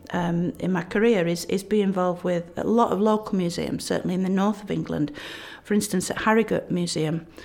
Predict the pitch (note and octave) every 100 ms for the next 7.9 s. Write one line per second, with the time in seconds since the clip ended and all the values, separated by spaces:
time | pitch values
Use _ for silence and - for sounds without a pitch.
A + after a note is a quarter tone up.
0 | - - - - F3+ G#3+ G#3 G3+ G3+ G3+
1 | F#3+ A#3 B3 G#3 F#3 F3+ - - _ -
2 | G#3 C4 B3+ G#3+ E3 - E3 D#3+ - E3+
3 | F3 F#3 F3 E3 - F3+ F3 E3+ - -
4 | _ - - - - - G3 G#3 E3+ -
5 | C#3+ - - - - - - - F#3 A#3+
6 | C#4 - - D#3 E3 E3 - F3+ - F3
7 | E3+ E3+ E3+ - - - F3 E3+